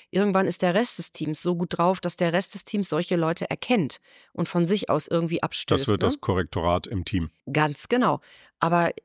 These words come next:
Speaker 1: das muss man aushalten.
Speaker 2: Hm.
Speaker 1: Aber
Speaker 2: Worauf ich eigentlich eben noch mehr hinaus wollte, du hast ja eben auch gesprochen von Menschen, die gesehen werden wollen. Ich werde natürlich mehr gesehen, obwohl das immer interpretierbar ist, was wir darunter verstehen,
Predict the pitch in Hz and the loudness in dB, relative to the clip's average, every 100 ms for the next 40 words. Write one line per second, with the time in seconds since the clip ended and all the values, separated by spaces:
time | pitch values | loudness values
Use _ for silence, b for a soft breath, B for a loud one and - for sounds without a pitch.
0 | - 156 170 - 147 139 151 - - 101 | -8 -4 -4 -2 -4 -4 -6 -10 -10 -8
1 | 95 92 147 143 101 113 - 165 135 143 | -8 -10 -10 -2 2 2 0 -2 0 0
2 | 135 135 170 147 139 135 131 - 127 123 | 2 0 0 0 2 0 -2 0 0 0
3 | 127 b b b - 113 120 135 120 123 | -2 b b b -2 0 2 2 2 2
4 | 110 - - - 107 120 104 113 104 101 | 0 -2 -8 -4 0 0 0 0 2 2
5 | - - 104 104 117 - 113 95 101 98 | 0 0 2 2 2 0 0 2 0 0
6 | 113 95 87 101 101 104 87 85 82 87 | 0 0 2 4 4 2 2 0 0 -2
7 | 85 85 85 85 87 90 90 - _ - | -4 -6 -4 -4 -4 -6 -8 -10 _ -8
8 | - 135 160 131 - 127 107 101 113 135 | -2 2 2 2 2 -2 0 2 4 2
9 | 120 113 87 90 98 120 147 180 - _ | 0 -2 -2 0 0 2 0 -2 -6 _
10 | - - 98 87 - 92 90 90 95 - | -18 -10 -6 -6 -4 -4 -4 -6 -6 -6
11 | - 110 107 95 95 95 92 95 92 95 | 0 2 4 2 0 -2 -2 0 2 2
12 | 92 101 - 107 107 | 0 -2 -2 2 2